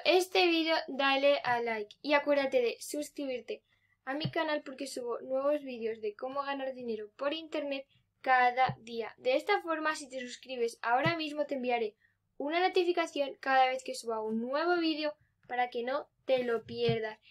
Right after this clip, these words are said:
Y aquí te dejo otro vídeo para que sigas aprendiendo. Hola, en este vídeo te voy a enseñar cómo hay gente ganando dinero por internet viendo vídeos. Te voy a dar todos los detalles en este vídeo, pero antes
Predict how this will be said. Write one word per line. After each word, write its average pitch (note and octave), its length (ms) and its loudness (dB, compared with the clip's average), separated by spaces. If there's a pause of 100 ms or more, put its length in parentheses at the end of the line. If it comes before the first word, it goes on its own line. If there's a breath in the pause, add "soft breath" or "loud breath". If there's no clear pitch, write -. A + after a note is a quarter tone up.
(160 soft breath)
Y B3+ 40 -4
aquí C4 200 -2
te C#4 100 0
dejo B3+ 420 0
otro E4+ 320 0
vídeo D#4+ 300 0
para B3+ 220 2
que A#3+ 100 -12
sigas D4+ 440 0
aprendiendo. A3 1000 0 (720 loud breath)
Hola, C4+ 320 8
en C#4 140 4
este E4+ 260 4
vídeo D#4 220 6
te D#4+ 80 0
voy C#4+ 100 4
a C#4 60 4
enseñar C4 520 -4
cómo C#4+ 180 4
hay E4 100 4
gente A#3+ 460 0
ganando C4 340 2
dinero A#3 420 2
por C#4 180 4
internet E4+ 760 4
viendo C4 720 6
vídeos. A3+ 540 -2 (200)
Te C4 100 2
voy C4+ 80 12
a C#4 80 12
dar A#3+ 240 8
todos D#4 240 8
los F#4 140 10
detalles C#4+ 560 4
en B3+ 140 4
este B3+ 360 0
vídeo, G#3+ 460 0
pero E4+ 260 10
antes D4+ 420 8